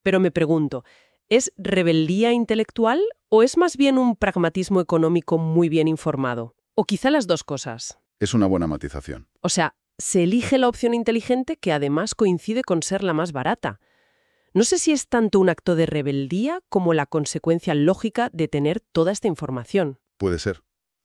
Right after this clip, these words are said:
Speaker 2: O quizá la rebeldía no está en la compra en sí, sino en desafiar la narrativa de la industria tradicional.
Speaker 1: Claro.
Speaker 2: Esa narrativa que nos ha dicho durante décadas que la calidad tenía un precio de entrada altísimo. Saber que eso ya no es la única verdad es,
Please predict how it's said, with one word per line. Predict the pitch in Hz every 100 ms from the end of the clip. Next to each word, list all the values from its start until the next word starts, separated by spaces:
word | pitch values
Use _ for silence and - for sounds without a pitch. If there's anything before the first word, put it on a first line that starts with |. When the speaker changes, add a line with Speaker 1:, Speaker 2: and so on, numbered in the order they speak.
| _
Speaker 2:
O | 101
quizá | 95 95 110 120
la | 117
rebeldía | 107 95 104 110
no | 113
está | 107 95
en | 90
la | 82
compra | 80 67 67 62
en | 58
sí, | 110 82 _ _ _
sino | - 90 80
en |
desafiar | 78 78 76 92 87
la | 90
narrativa | 82 73 67 98 92
de | 76
la | 65
industria | 67 71 - 69
tradicional. | 67 62 58 65 73 101 _ -
Speaker 1:
Claro. | 190 135 147 - -
Speaker 2:
Esa | 120 139
narrativa | 135 113 98 95 80
que | 76 71
nos | 71
ha | 82
dicho | 90 - 80
durante | 78 82 92 73
décadas | 85 85 80 85 -
que | - 67
la | 64
calidad | 65 62 73 73
tenía | 80 78 82
un | 80
precio | 85 87 - 87
de | 76
entrada | 67 76 76 71
altísimo. | 62 - 80 - 58 52 - _ _ _ - - -
Saber | - 101 127
que | - 135
eso | -
ya | 117 120
no | 117 113
es | 110
la | 101
única | 104 120 107 95
verdad | 78 85 92 90
es, | 92 85 -